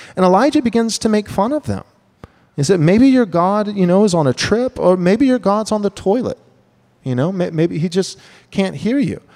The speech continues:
Uh, Elijah is not, he, he's not nice. Did you know that niceness is not a biblical term?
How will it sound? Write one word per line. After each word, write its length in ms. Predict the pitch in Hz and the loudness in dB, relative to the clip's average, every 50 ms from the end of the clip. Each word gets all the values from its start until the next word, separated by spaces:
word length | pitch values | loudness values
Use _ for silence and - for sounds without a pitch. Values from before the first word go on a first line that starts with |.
| _ _ _ _ _ _ _ _ _ _ _ _ _ _ _ _ _ - | _ _ _ _ _ _ _ _ _ _ _ _ _ _ _ _ _ -10
Uh, 380 | - 160 - - - - - - - | -8 -6 -6 -6 -8 -8 -8 -8 -2
Elijah 420 | 185 170 180 185 208 277 269 277 | 0 2 2 4 2 2 2 0
is 240 | 247 - 190 190 165 | 0 2 0 -2 -2
not, 460 | 185 185 196 226 240 220 196 - - - - | -2 -4 -4 -2 -2 -4 -4 -8 -14 -20 -12
he, 200 | - 202 202 190 | -10 -8 -8 -6
he's 260 | 175 180 202 185 196 | -4 -4 -4 -4 -4
not 280 | 208 220 233 - - | -4 -4 -6 -6 -8
nice. 500 | 156 160 170 185 220 220 143 110 107 - | -8 -6 -6 -4 -2 -2 -2 -2 -4 -4
Did 180 | - - 180 - | 0 0 0 0
you 80 | 233 262 | 0 -2
know 120 | 285 294 | 0 0
that 160 | 269 208 151 | -2 -2 -4
niceness 760 | 165 151 156 156 151 185 220 240 - - - 190 175 156 - | -4 -6 -4 -4 -4 -4 -4 -6 -8 -8 -6 -6 -6 -6 -4
is 200 | - 175 135 - | -4 -6 -6 -6
not 380 | 151 139 143 143 170 208 - - | -6 -6 -6 -4 -6 -6 -6 -6
a 60 | 151 | -8
biblical 400 | 143 - 165 156 170 156 - 147 | -2 -2 0 0 0 -2 -4 -4
term? 280 | 139 - 165 175 196 | -4 -2 -2 -2 -4